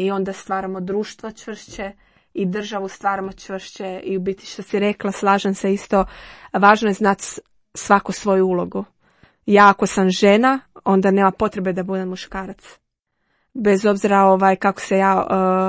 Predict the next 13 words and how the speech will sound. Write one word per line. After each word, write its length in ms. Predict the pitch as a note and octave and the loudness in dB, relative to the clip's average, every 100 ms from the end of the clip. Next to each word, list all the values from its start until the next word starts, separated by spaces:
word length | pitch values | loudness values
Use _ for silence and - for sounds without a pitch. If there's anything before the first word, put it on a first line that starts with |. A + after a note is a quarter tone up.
| G3 | -2
osjećam, 680 | - F#3+ - G3 G3+ B3 A#3 - - - - | -4 -6 0 0 0 -4 -6 -8 -20 -10 0
ali 280 | F#3+ F#3+ | 4 4
stvar 320 | F#3 - G#3 G#3+ | 2 4 4 6
je 80 | |
da 240 | G3 F#3+ F#3 | 4 2 2
svako 440 | - G#3 G#3+ - | 2 2 4 0
zna 280 | F#3+ G3 G3+ | 0 2 0
svoju 340 | - G3+ F#3+ | 0 2 4
ulogu. 320 | F#3 F#3+ F#3 F#3 | 4 4 4 4
Ja 180 | G3+ | 4
ako 180 | G#3 - | 4 0
sam 240 | - F#3+ F#3 | -4 -2 0
majka, 540 | F#3 F#3 G#3 - B3 | 0 0 -2 0 0